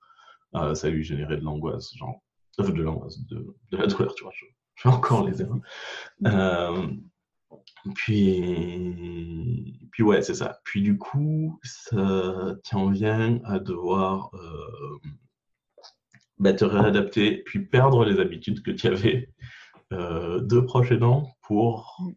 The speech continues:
Speaker 1: prendre de nouvelles habitudes de proche aidant. Euh, puis des fois, c'est pas, c'est ça, c'est quand il a passé des années à penser d'une certaine <laughs> manière, puis à faire attention à certaines choses, des fois, c'est pas évident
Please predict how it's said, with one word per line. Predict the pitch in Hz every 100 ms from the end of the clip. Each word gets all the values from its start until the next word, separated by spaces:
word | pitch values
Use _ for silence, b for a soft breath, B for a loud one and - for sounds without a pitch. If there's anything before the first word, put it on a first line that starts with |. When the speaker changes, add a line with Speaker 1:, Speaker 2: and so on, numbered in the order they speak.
| _
Speaker 1:
prendre | - 117 113
de | 110
nouvelles | 95 101 113 117 104
habitudes | 92 - - -
de | -
proche | - - - -
aidant. | - - - _ B B B B B B _ _
Euh, | 101 90 85 82 - 82 80 - - - -
puis | 120 113
des | 104
fois, | - 117 123 123
c'est | 123 - 90 - -
pas, | 95 101 101 98 95 90 90
c'est | - 80
ça, | - -
c'est | - -
quand | - 90 82 - -
il | 82
a | 80 85 87 85
passé | 82 -
des | 90 95
années | 101 104
à | 107
penser | 95 92 98
d'une | 98 -
certaine | 95 - 120
<laughs> | 107
manière, | 98 98 101 117
puis | - -
à |
faire | - 82
attention | - 90 90 95
à | 92
certaines | - 82 - -
choses, | - 95 110 104 -
des | 123
fois, | - 101
c'est | - -
pas | 95
évident | 95 92 101 120 131 123 123